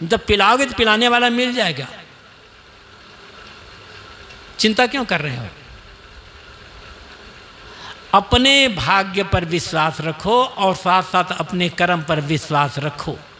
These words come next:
आपका भाग्य, आपका कर्म साथ है, कोई नहीं होगा तो भी मिल जाएगा।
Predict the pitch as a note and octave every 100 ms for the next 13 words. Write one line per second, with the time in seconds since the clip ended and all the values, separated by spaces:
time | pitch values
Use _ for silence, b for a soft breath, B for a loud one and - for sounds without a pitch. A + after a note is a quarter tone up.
0 | - B B B - - - - F#3+ G#3
1 | - G#3 C#3+ G3 A#3 A3+ G3+ A3+ - A3+
2 | C4 C4 - B3 A3+ F3+ E3+ F3+ F#3 C#3
3 | - - - - - - - - - -
4 | - - - - B3 D4 C#4 C4 C4 A#3
5 | G3+ A3 G#3+ - - G#3 F#3 - - -
6 | - - - - - - - - - -
7 | G3+ F#3 A3+ F3 F#3+ E3+ D3+ D3 C#3 C3
8 | D3